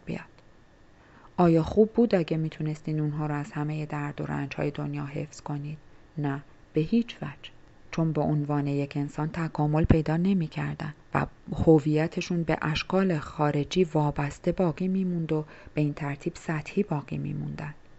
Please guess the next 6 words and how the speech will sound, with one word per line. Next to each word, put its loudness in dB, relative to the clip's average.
رنج 0
کشیدن -4
انسان 0
رو -4
عمیق‌تر -4
می‌کنه. -8